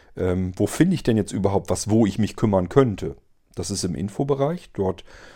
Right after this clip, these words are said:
steht dann üblicherweise Windows-Sicherheit, äh,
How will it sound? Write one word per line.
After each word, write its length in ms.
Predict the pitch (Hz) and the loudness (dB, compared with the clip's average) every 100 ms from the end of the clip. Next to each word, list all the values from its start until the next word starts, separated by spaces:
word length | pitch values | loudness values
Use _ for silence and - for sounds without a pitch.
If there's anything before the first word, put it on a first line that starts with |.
| - | -20
steht 300 | - 110 110 | 0 2 4
dann 120 | 139 | 2
üblicherweise 880 | 107 110 92 90 87 92 90 82 78 | 0 -4 -4 -2 0 -2 -2 -4 -4
Windows-Sicherheit, 1500 | 95 95 90 85 - - - 98 98 85 87 85 85 - - | -4 0 -2 -4 -10 -10 -8 -6 -6 -6 -8 -8 -10 -14 -16
äh, 160 | - | -14